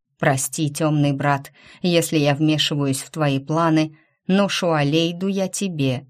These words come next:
не отдам". "Э, светлый Шер", испуганно пролепетал Костелян,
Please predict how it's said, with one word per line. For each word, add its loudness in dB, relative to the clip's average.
не 2
отдам". -4
"Э, 2
светлый 0
Шер", -2
испуганно 0
пролепетал -4
Костелян, -4